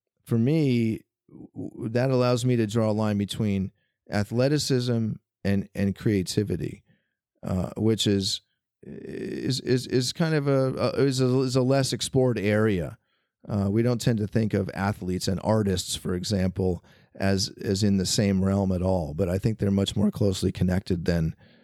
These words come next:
um, than, than we often tend to think about. So that's what the athletic mind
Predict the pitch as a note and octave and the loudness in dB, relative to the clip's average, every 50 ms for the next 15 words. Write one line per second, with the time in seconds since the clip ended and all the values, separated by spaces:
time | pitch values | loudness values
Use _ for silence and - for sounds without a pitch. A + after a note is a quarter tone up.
0 | _ _ _ _ - - - F#2 F2 E2 E2 E2 E2 D#2+ E2 - - _ _ - | _ _ _ _ -8 -2 0 0 2 2 0 0 -2 -2 -4 -6 -6 _ _ 0
1 | F#2+ F2+ F2 F2 D#2+ E2+ F2 E2+ E2 E2 E2+ E2 F#2 F2+ - - F#2 - - F2+ | 0 2 2 0 0 0 0 0 0 0 0 0 -2 -2 -2 -2 -2 0 0 -2
2 | E2 F2+ - - F#2 F2+ - E2+ D#2+ D#2+ E2 F2 - - _ - - - G2 F#2+ | -2 -4 -4 -4 -6 -4 -4 -4 -4 -4 -6 -6 -10 -12 _ -12 -4 -2 0 0
3 | A2 A2+ A#2 - A#2+ G#2+ - - G#2 G#2 G2+ G2+ - A2 G#2+ G#2+ G#2 F#2+ - G#3 | 2 0 2 2 0 0 0 0 0 2 2 0 0 0 0 0 0 0 0 0
4 | G#3 G#3+ E3+ G2 F#2+ F#2+ F#2 F2 - | 0 2 2 0 0 -2 -2 -4 -6